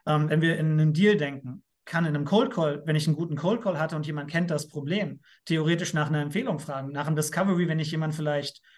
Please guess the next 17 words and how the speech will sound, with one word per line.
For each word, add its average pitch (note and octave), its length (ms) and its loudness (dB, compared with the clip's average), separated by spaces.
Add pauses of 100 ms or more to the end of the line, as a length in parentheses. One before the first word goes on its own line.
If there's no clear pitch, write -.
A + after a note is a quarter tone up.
(220)
ähm, C#3+ 180 -4
unqualified D#3 600 2
habe, C#3+ 240 -4
weil C#3+ 260 -2
es - 200 -8 (100)
kein D3 160 0
Fit C4+ 200 -2
ist, - 320 -4 (140)
hat D#3+ 200 -2
er D#3+ 60 4
ja D#3 40 4
trotzdem F3+ 380 0
vielleicht D#3+ 280 0
eine D#3 120 2
gute D3+ 520 0
Kauferfahrung D#3+ 640 -4
gemacht. C3 360 -4